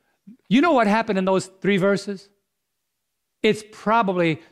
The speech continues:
to me, one of the most profound transformations in Scripture. Isaiah goes from seeing God, seeing himself, being purged, being put into a right standing before God, and then God doesn't even have to ask Isaiah directly, "Are you gonna go now that I fixed your life up?"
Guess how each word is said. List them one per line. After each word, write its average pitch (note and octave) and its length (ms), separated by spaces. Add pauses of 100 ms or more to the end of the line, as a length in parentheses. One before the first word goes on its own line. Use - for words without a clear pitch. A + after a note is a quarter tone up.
to G3+ 120
me, F#3 180
one F3 180
of E3+ 60
the D3+ 80
most E3 180
profound G3+ 640
transformations F3 960
in C#3 100
Scripture. C#3+ 480 (340)
Isaiah F#3 380
goes F3+ 240
from D3 140
seeing B3+ 460
God, D#3 420 (320)
seeing - 560
himself, F3+ 580 (640)
being D#4+ 400
purged, E3+ 600 (320)
being C#4+ 360
put A#3 160
into F3 220
a D3+ 120
right G#3+ 320
standing G#3 580
before G3+ 360
God, E3+ 460 (300)
and G3+ 180
then A3+ 320
God C4+ 380
doesn't G#3 260
even G#3+ 280
have F#3 200
to - 220
ask B3 420
Isaiah F3 460
directly, F3 760
"Are F#3 180
you G3 120
gonna G3 180
go G#3 240
now A3+ 260
that G3 120
I F3 100
fixed - 300
your G#3 100
life G#3 240
up?" A3 180